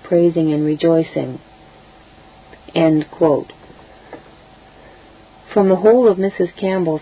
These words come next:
diary, it is evident that she greatly delighted in secret prayer, and to find time for that duty she was in the habit of rising very early, that the exercises of devotion might be no obstruction to her performing such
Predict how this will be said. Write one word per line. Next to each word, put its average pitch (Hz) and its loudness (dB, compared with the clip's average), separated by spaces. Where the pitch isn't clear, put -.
diary, 165 0
it 160 -4
is 165 0
evident 185 0
that 147 -2
she 165 -4
greatly 175 0
delighted 165 -2
in 143 -4
secret 170 -4
prayer, 160 -4
and 165 -4
to 160 -4
find 190 -2
time 202 -2
for 180 -2
that 156 -4
duty 156 -4
she 175 -4
was 170 0
in 170 0
the 165 -2
habit 190 -2
of 170 -2
rising 175 0
very 170 2
early, 160 0
that 170 2
the 180 4
exercises 170 -2
of 160 -2
devotion 160 0
might 151 -2
be 160 -2
no 170 0
obstruction 160 -2
to 147 -4
her 147 -6
performing 156 -2
such 143 -4